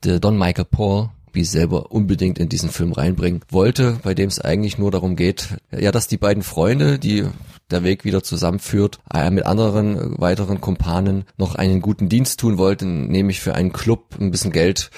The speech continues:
besorgen, der das dringend nötig hat. Und ja, wie man das in der Zeit macht, in den Ende der achtziger, Anfang neunziger als richtiger Mann in Amerika,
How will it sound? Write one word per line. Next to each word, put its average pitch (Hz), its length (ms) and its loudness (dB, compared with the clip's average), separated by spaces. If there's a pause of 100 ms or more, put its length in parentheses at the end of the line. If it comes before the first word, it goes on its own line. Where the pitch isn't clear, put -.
(260)
besorgen, 92 720 2 (100)
der 87 120 2
das 90 160 -2
dringend 92 280 2
nötig 87 320 0
hat. 87 160 0
Und 80 160 -2 (180)
ja, 98 260 -2
wie 85 100 2
man 85 180 2
das 82 160 0
in 78 140 -6 (180)
der 87 140 2
Zeit 85 260 0
macht, 95 260 -2
in 165 120 -2
den - 260 -2 (220)
Ende 85 260 2
der - 140 0
achtziger, - 320 -4
Anfang 85 280 0
neunziger 82 440 0
als 80 180 -4
richtiger 87 320 -2
Mann 82 220 2
in 82 80 2
Amerika, 85 560 0